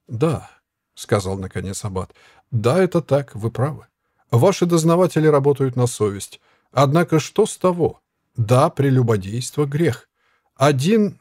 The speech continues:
из семи смертных грехов, да, я грешен. И содомский грех — один из самых непотребных. Но человеческая плоть слаба, а дух способен закаляться».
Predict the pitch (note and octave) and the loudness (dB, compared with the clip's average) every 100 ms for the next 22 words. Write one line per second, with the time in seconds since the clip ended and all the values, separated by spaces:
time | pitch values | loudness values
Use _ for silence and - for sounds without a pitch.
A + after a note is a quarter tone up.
0 | _ _ C3 B2+ - C#3+ C#3+ - D#3 D3 | _ _ -2 0 0 2 2 0 0 0
1 | G2+ F#2+ A2+ B2 D3+ A2 G#2+ D3 F3+ F3 | -4 -4 -2 2 0 0 0 2 2 0
2 | D3 F#3+ B2 - _ _ _ _ - F#3 | 0 0 -2 -10 _ _ _ _ -2 0
3 | - F#3+ B2+ C3+ B2+ - C#3 C3 C#3 B2+ | 2 2 4 2 0 0 2 4 2 0
4 | - C3+ B2 B2+ C3+ - - A#2 G#2+ A2+ | -2 0 2 2 0 -2 0 0 0 -6
5 | A2+ A#2+ A#2+ A#2 A2+ A2 A#2 B2 _ _ | -6 -2 -4 -2 -2 -2 -4 -6 _ _
6 | _ _ - B2+ B2+ - C3+ C3+ C#3 A#2+ | _ _ 2 2 2 0 2 2 -2 -8
7 | - C3+ B2 A#2+ A#2+ - A2 A2 G2+ G2+ | -6 -2 -2 0 -2 -2 -4 -2 -2 -4
8 | - _ _ A#2+ A2+ B2 B2 - A#2 - | -8 _ _ -2 2 2 0 -2 -2 0
9 | C#3+ A2+ F#2 G#2+ - G2 F#2+ F2+ - - | 0 -2 -6 -10 -8 -10 -10 -12 -14 -14